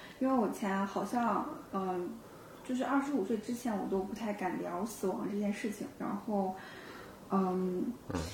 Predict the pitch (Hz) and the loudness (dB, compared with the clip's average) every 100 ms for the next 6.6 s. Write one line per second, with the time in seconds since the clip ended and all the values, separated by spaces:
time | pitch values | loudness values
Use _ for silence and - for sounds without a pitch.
0 | - - 330 294 330 285 202 269 294 277 | -2 12 12 12 8 6 8 6 6 8
1 | 277 311 - 196 - 220 233 302 285 311 | 8 8 6 4 4 6 8 8 10 12
2 | 302 269 208 226 214 190 208 240 - 220 | 12 12 10 8 6 6 6 4 4 4
3 | 285 285 - 320 - 190 208 214 226 226 | 6 6 10 10 10 6 4 2 0 0
4 | 277 - 277 262 269 220 214 - - 190 | 0 4 4 4 2 0 0 -6 -2 0
5 | 190 185 185 185 - - - - - - | 2 2 0 -2 -6 -8 -8 -10 -14 -14
6 | - 220 233 - 214 180 | -4 2 2 6 4 4